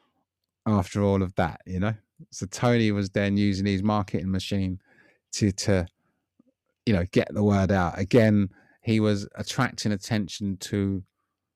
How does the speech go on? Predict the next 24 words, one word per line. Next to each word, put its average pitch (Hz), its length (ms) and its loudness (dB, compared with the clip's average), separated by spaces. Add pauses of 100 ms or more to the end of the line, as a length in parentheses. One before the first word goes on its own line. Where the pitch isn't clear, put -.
(840)
um, 92 560 0
the - 80 -10
scene 120 280 2
itself 120 560 0 (180)
t-, - 140 -16 (640)
and 101 260 0
later 110 380 2
licensing. 98 840 -2 (640)
So - 180 -10
he 123 140 -2
could 131 140 -6
have 131 160 0
later 113 180 0
licenses 127 420 -4
for 131 120 -4
his 123 100 -4
parties, - 540 -6
which, - 200 -16
you 113 60 -10
know, 95 160 -10 (1800)
that's - 260 -2
okay 101 440 -2
as 98 160 -4
well. 104 340 -2